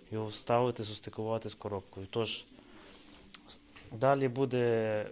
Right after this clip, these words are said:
вже коли ми все зберемо, покажемо. І самого пуск двигуна.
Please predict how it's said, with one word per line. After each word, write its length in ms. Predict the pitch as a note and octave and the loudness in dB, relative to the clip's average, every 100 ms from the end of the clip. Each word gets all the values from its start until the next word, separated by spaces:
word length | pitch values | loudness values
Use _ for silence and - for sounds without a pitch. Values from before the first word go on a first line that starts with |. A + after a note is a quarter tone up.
| G2+ | -6
вже 220 | A2+ A#2 B2+ | -2 0 2
коли 220 | B2 A#2+ | 2 2
ми 120 | A#2 | 2
все 200 | - A#2+ | 2 0
зберемо, 520 | G#2+ A2 A#2+ E3+ F#3 | 0 2 4 4 4
покажемо. 680 | F3+ E3+ F3 D#3+ D#3+ D#3 D#3 - | 0 0 2 2 0 -2 -4 -4
І 340 | F3 F3 E3+ | -2 0 2
самого 440 | D#3 D3 D3+ C3+ C3+ | 0 0 0 2 0
пуск 400 | - C3 - A#2 | 0 -2 -2 -4
двигуна. 580 | B2 A2 A#2+ A2 G2 | -2 0 0 0 -2